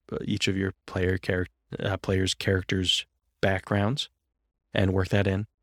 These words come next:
You know the ending, generally. You know, it's gonna get tweaked a little bit at, depending on their decisions. Uh, you've created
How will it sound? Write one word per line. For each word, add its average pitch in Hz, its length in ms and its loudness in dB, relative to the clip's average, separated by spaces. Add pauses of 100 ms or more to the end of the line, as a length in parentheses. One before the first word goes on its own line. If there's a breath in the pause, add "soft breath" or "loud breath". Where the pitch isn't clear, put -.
(120)
You 101 140 -2
know 98 180 4
the 135 140 4
ending, 120 300 2 (440)
generally. 101 560 4
You 104 140 0
know, 101 120 6
it's - 120 -2
gonna 104 260 4 (160)
get - 240 2
tweaked 101 260 4
a 98 60 4
little 95 160 2
bit 92 220 4
at, 92 260 2
depending 101 320 2
on 95 80 0
their 92 120 -2
decisions. 95 580 -2 (640)
Uh, 90 300 0 (180)
you've 107 320 2
created 104 480 4